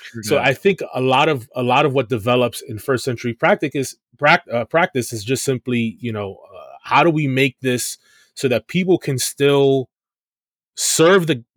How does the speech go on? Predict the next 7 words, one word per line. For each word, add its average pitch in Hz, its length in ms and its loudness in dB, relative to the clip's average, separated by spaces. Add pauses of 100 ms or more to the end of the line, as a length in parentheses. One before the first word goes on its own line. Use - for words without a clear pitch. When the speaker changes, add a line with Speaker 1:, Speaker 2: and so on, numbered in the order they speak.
Speaker 2:
God 123 220 2
of 110 100 0
Israel, 117 680 0 (460)
um, 110 960 0 (480)
but 117 480 -2 (680)
have 123 500 0
certain 127 340 -2